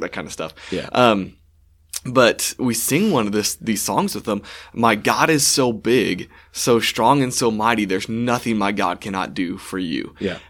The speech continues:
Speaker 1: That's something that even a kid can understand.
Speaker 2: Yeah.
Speaker 1: Like, we wouldn't sing that song if that's not something that they can wrap their minds around.
Speaker 2: Yeah.
Speaker 1: That, that my God is big, and there's nothing that God can't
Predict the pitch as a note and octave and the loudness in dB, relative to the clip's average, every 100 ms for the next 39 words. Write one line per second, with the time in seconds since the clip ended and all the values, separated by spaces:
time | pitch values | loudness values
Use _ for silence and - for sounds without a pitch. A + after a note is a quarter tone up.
0 | _ _ _ - - D3+ A#3 B3 - - | _ _ _ -20 -14 -2 -2 2 2 4
1 | C#4 C#4 A#3+ F#3 C#3+ C#3+ A#2 - C3+ A#2 | 4 4 4 4 4 2 2 0 4 4
2 | A2 G2 F#2 D2+ - F#2 - - B2+ C3 | 4 -2 -2 -4 -4 -4 -4 -2 0 0
3 | - - F3+ G3+ C#4 A3 E3+ G3+ F#3+ C#3+ | -4 2 2 6 4 2 0 2 4 2
4 | A#2+ - A2 G#2 G#2 A#2 G#2+ A#2+ F#2 - | 0 0 0 0 -2 -2 -2 -2 -2 -2
5 | A#2+ A2 G2+ G2 G2 G#2+ G2+ G#2+ - D#2 | -2 -2 -2 -2 -4 -4 0 0 -2 -6
6 | F2+ A#2 G2 C#2+ B1 C2 - A#2 G2+ - | -2 -2 -2 -6 -8 -8 0 2 2 -4
7 | - - G2+ G2 G3 A#3 - C3 F3+ F3+ | -10 -4 -2 0 0 0 0 0 2 2
8 | G2 - - B2 A#2 E2+ F#2 - - - | -2 -2 -6 0 2 0 -6 -12 -14 0
9 | C3+ C3 G3+ G#3 B2+ C3 F3 A3 A3 A2 | 2 4 2 0 -4 -2 0 0 -2 -4
10 | A2+ C#3+ - - A#2 A2 C#3 D#3 F#3 - | -2 -6 -10 -2 -2 0 0 4 2 0
11 | - D#3+ F3+ G3+ | -6 0 0 0